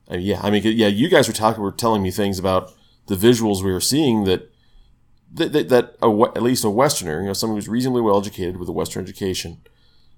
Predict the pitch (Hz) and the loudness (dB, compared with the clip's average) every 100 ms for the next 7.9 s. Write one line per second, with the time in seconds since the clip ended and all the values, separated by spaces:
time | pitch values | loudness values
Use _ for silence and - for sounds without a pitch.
0 | - _ - 101 110 107 101 101 104 92 | -20 _ -14 -2 0 4 2 0 -2 -2
1 | 98 104 107 98 92 82 - 107 95 - | -2 0 0 0 -4 -8 -4 -2 -2 -4
2 | 95 85 90 90 82 82 104 90 90 90 | -6 -4 -6 -6 -8 -6 -4 -4 -6 -8
3 | 90 85 - 101 - 85 101 - 90 92 | -10 -8 -6 -6 -6 -6 -6 -6 -8 -8
4 | 82 95 90 85 85 80 - 107 90 - | -8 -8 -8 -8 -8 -8 -6 -6 -6 -12
5 | _ _ _ _ _ _ _ - 90 95 | _ _ _ _ _ _ _ -8 -4 -2
6 | 110 131 107 101 104 113 - 107 92 104 | 0 -2 -2 0 0 0 0 -2 -2 -2
7 | 104 107 107 101 98 95 92 87 | 0 2 0 0 -2 -4 -8 -12